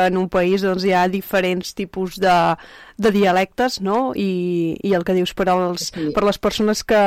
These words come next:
Speaker 1: estrangeres, en aquest cas per, per tu, encara que por-, quants anys portes a, a Noruega ja?
Speaker 2: Doncs porto set. I, de
Speaker 1: Ah.
Speaker 2: fet, em passa que aquí al sud, eh, hi ha paraules que se-, jo, sense saber-ho, faig servir dialecte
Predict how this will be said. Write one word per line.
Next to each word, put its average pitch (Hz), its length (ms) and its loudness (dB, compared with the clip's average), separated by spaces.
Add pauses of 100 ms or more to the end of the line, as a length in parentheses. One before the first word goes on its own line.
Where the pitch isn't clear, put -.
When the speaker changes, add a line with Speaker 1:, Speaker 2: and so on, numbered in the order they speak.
(140)
Speaker 1:
estrangeres, 202 680 0
en 220 80 2
aquest 190 280 -4
cas 190 280 0
per, 175 560 0
per 196 200 0
tu, 190 120 0
encara 214 300 2
que 226 100 0
por-, 196 220 0
quants 247 220 4
anys 311 200 4
portes 180 400 -2
a, 165 320 -4
a - 120 -4
Noruega 180 460 2
ja? 175 200 2 (1040)
Speaker 2:
Doncs 196 240 2
porto 226 380 2
set. 254 340 4 (380)
I, 233 120 6
de 214 120 6
Speaker 1:
Ah. - 40 -2
Speaker 2:
fet, 311 240 2
em 392 160 0
passa 359 480 2
que 262 100 0
aquí 233 220 0
al 311 160 4
sud, 339 480 0 (200)
eh, 202 540 6
hi 220 120 2
ha 269 140 4
paraules 302 680 2
que 190 160 -2
se-, 196 180 0
jo, 226 180 4
sense 226 280 -2
saber-ho, 226 380 4
faig 269 200 0
servir 220 380 0
dialecte 202 640 2